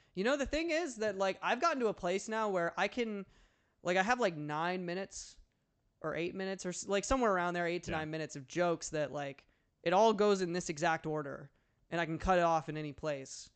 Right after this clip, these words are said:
Speaker 2: That's good.
Speaker 1: So
Speaker 2: That's
Speaker 1: if
Speaker 2: good
Speaker 1: I
Speaker 2: to have those bits. You're like, "I don't have to say Crohn's. I don't have to say beer. I don't have to say
Speaker 1: Yeah,
Speaker 2: basketball.
Speaker 1: but
Speaker 2: I
Speaker 1: it's
Speaker 2: can just"
Speaker 1: all,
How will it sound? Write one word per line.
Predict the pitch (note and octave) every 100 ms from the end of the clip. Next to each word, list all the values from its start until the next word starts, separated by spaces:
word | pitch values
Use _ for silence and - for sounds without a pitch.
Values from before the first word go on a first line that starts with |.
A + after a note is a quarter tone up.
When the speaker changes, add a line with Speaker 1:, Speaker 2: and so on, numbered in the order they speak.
| _ -
Speaker 2:
That's | G3+
good. | - F2+ G2 -
Speaker 1:
So | F#3
Speaker 2:
That's | F3
Speaker 1:
if |
Speaker 2:
good | E3+
Speaker 1:
I |
Speaker 2:
to | A#2+
have | G#2+
those | F#2
bits. | - A2 G2+ - - -
You're | G2
like, | F#2 F#2 -
"I |
don't | A2
have | A2
to | G2+
say | - G#2
Crohn's. | - - F#2+ F2 F#2+
I |
don't | G#2
have | G2
to | -
say | F#2+
beer. | E2 F#2+ F2 F2 F2
I |
don't | G2+
have | F#2+
to |
say | - F#2+
Speaker 1:
Yeah, | -
Speaker 2:
basketball. | F#2+ C#3 F3+ C3+ F2+ F2
Speaker 1:
but | A#3
Speaker 2:
I |
Speaker 1:
it's | B3+
Speaker 2:
can | G3+
just" |
Speaker 1:
all, | B3+ C4